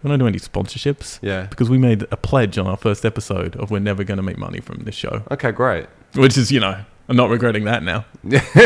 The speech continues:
Speaker 1: We
Speaker 2: no,
Speaker 1: get
Speaker 2: 'cause
Speaker 1: emails from people
Speaker 2: yeah.
Speaker 1: saying, "Do you want a sponsorship?" We're like, "No, we made a pledge."
Speaker 2: Yeah, especially when you've just described it as being a, a weekly job that you have trouble doing.
Speaker 1: Yeah,
Speaker 2: And
Speaker 1: that's exhausting
Speaker 2: it
Speaker 1: and
Speaker 2: become
Speaker 1: tiring.
Speaker 2: And not getting paid for it. That does sound like, if, imagine if you were getting paid for that.
Speaker 1: I had to watch eleven Hellraiser shows.
Speaker 2: <laughs> Yeah.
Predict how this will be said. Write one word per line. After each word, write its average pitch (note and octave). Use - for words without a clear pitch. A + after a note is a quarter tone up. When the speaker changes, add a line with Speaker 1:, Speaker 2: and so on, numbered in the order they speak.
Speaker 1:
We C#3
Speaker 2:
no, C#3+
Speaker 1:
get D3+
Speaker 2:
'cause D#3
Speaker 1:
emails F3+
from D#3
people D3+
Speaker 2:
yeah. C#3+
Speaker 1:
saying, C3
"Do C3
you D3+
want F3+
a F#3
sponsorship?" F3+
We're D#3
like, C#3+
"No, D3
we D3
made C#3
a G2+
pledge." -
Speaker 2:
Yeah, -
especially D3
when A#2+
you've A2
just A2+
described G#2+
it G2+
as G2
being G2
a, G2
a G2+
weekly G2
job F#2+
that F#2
you G2
have F#2+
trouble F#2+
doing. F2+
Speaker 1:
Yeah, C3+
Speaker 2:
And G2+
Speaker 1:
that's F#2+
exhausting A#2
Speaker 2:
it G#2
Speaker 1:
and G#2
Speaker 2:
become A2
Speaker 1:
tiring. G#2
Speaker 2:
And G2
not G2+
getting F#2
paid F#2
for A#2
it. A#2
That G#2
does F#2+
sound F2+
like, -
if, -
imagine B2+
if -
you G2+
were G2
getting E2+
paid E2+
for -
that. C2
Speaker 1:
I B2+
had E3
to F3+
watch D3+
eleven A#2+
Hellraiser B2
shows. -
Speaker 2:
<laughs> -
Yeah. D3+